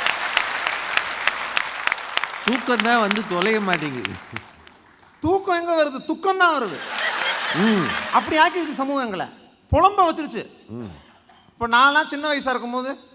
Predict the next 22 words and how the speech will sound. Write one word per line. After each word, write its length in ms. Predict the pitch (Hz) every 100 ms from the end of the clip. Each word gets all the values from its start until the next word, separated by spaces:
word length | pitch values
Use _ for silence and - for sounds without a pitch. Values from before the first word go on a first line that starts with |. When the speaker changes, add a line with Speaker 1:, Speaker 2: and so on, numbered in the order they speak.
| _ _ _
Speaker 2:
என்ன 320 | - 247 240
ஆசைப்பட்டேன் 200 | 233 233
தெரியுமா? 400 | 190 190 185 220 220 - - _ _ _ 139
வளர்ந்ததுக்கு 420 | 190 262 269 226
அப்புறம் 380 | 196 185 208 - - - _ _ _ _ - _ _
நிறைய 540 | 131 175 220 247 254
ஏழைகளுக்கு 760 | 247 190 240 262 254 220 214 175
உதவணும்னு 380 | 196 190 196 175
ஆசைப்பட்டேன். 380 | 170 143 113 - _ _ -
Speaker 1:
சரி. 340 | - 117 - - _ _ _ -
Speaker 2:
வளர்ந்ததுக்கு 460 | 135 202 262 262 240
அப்புறம் 280 | 208 240 240
தான் 140 | 240
தெரிஞ்சுச்சு, 440 | 208 208 190 180 - - _ _
அந்த 280 | 135 156 156
ஏழை 400 | 156 185 202 190
வேற 160 | 170
யாருமே 400 | 160 160 170 175
இல்ல, 180 | 170 156
நான் 280 | 151 147 151
தான் 200 | 147 143
அப்படின்னு. 260 | 127 123